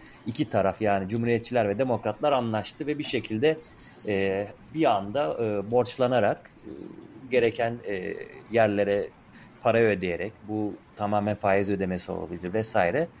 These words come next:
e, bir zıplama görüyorsun. Aynı şekilde, e, Eylül ayında da bir zıplama görüyorsun ve bu genelde faiz ödemesinden kaynaklı, faizin çok birikmesinden kaynaklı, faizlerin yüksek olmasından kaynaklı büyük sıçramalar görüyorsun.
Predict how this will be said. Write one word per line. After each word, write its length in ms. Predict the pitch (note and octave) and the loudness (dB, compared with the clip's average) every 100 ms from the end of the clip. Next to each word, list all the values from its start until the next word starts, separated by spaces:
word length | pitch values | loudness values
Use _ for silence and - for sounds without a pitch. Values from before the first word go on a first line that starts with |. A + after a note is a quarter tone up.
| - - - - - | -20 -20 -20 -20 -6
e, 360 | G#2 G2 G2 G#2+ | 0 0 0 0
bir 200 | E3 D#3+ | 0 2
zıplama 420 | B2+ B2 C#3+ C#3 | 0 -2 0 2
görüyorsun. 560 | B2+ G#2 F#2 E2+ - F#2 | 0 -2 -2 -6 -10 -6
Aynı 300 | C3 D#3 D3+ | -2 0 0
şekilde, 560 | - A#2 A#2+ C3+ E3 | -4 -4 -2 0 2
e, 320 | D#3 C#3+ C3+ B2 C3 | 0 -2 -2 -2 -2
Eylül 240 | B2+ C3+ | 0 2
ayında 320 | C3 B2 B2+ | 2 2 0
da 80 | A#2 | -2
bir 60 | G2+ | -4
zıplama 380 | F2+ - E2+ E2 | -6 -10 -10 -8
görüyorsun 540 | - E2+ - - D#3+ | -8 -8 -8 -8 -2
ve 180 | D3+ C#3 | -2 -2
bu 80 | C3+ | -2
genelde 480 | C#3+ A2 A2 C#3+ | 0 0 0 -2
faiz 380 | D#3+ B2+ A#2 C3 | -2 2 4 4
ödemesinden 640 | A#2 G#2 G2+ - G#2 G#2 G2+ | 0 -2 -2 -6 -4 -4 -2
kaynaklı, 540 | F2+ E2 D#2+ - B2+ A#2+ | -4 -6 -10 -18 -18 -4
faizin 500 | G#2+ G#2+ G#2+ G#2+ C#3+ - - - - - | 2 4 2 -2 -8 -12 -20 -20 -20 -4
çok 280 | - D#3 B2 | 2 2 4
birikmesinden 760 | A2+ G2+ G2+ F#2 - F#2 F2 E2+ | 0 0 -6 -6 -6 -4 -4 -4
kaynaklı, 500 | F2 E2+ D#2+ - G#2+ | -4 -4 -6 -6 -4
faizlerin 580 | - G2 G2+ G2+ A2 | 2 4 4 2 0
yüksek 340 | G#2 G2 C3+ A2+ | -2 -2 -2 0
olmasından 540 | G2+ F2+ - F2+ E2 | 0 -2 -4 -6 -6
kaynaklı 600 | D#2+ E2+ E2 F2+ - D#3+ D#3 - - - - G#2+ | -4 -2 -2 -4 -2 -2 -2 -10 -16 -16 -16 -2
büyük 240 | C3 D#3+ | 2 2
sıçramalar 840 | E3 - - - C3 C3 C3 C3 B2+ | 0 -8 -8 -4 -2 0 2 4 4
görüyorsun. 520 | G#2 F2+ E2+ D#2+ - | 2 -4 -6 -6 -6